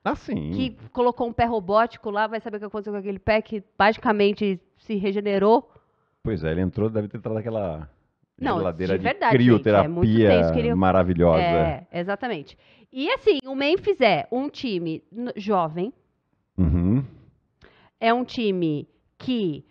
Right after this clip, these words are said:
Speaker 2: é, superou muita coisa, que nem você falou aí, de todas as crises, de, né, de Jamoran que <laughs> hum, perdeu um pouco a compostura, é, mas é um time que veio ganhando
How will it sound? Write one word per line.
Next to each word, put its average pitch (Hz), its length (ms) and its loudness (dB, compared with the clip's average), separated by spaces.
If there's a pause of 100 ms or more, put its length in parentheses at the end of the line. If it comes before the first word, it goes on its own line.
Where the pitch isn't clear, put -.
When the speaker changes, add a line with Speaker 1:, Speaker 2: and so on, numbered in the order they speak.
(340)
Speaker 2:
é, 175 540 0
superou 226 520 2
muita 220 240 -2
coisa, 202 240 -2
que 196 140 -6
nem 190 80 0
você 190 100 -6
falou 190 280 0
aí, 185 160 0
de 180 100 -10
todas 185 280 -8
as 180 120 -8
crises, 185 880 -8
de, 175 120 -8
né, 196 280 -6
de 180 100 -12
Jamoran 180 400 -6
que 180 180 -12
<laughs> - 1500 -12
hum, 226 640 -8
perdeu 208 320 0
um 208 80 -2
pouco 190 480 -2
a 165 140 0
compostura, 269 880 6 (380)
é, 175 600 -4
mas 220 420 0
é 302 60 -2
um 269 60 -4
time 233 160 -10
que 240 160 -8
veio 226 320 0
ganhando 208 800 -2